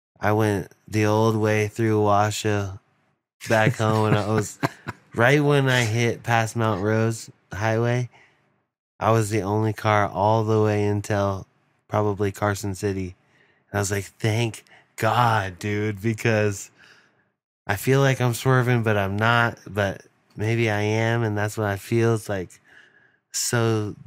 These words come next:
Speaker 1: dumb of me to drive, but I had to do it. Ansel was in his kennel.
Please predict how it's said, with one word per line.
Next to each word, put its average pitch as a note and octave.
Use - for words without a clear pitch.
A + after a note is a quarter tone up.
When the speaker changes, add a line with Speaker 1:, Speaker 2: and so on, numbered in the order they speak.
Speaker 1:
dumb A2
of G#2+
me A2+
to G#2+
drive, G2+
but G2+
I F#2+
had G2
to G2
do G2+
it. G2
Ansel G#2+
was G#2+
in G2+
his G2
kennel. A2+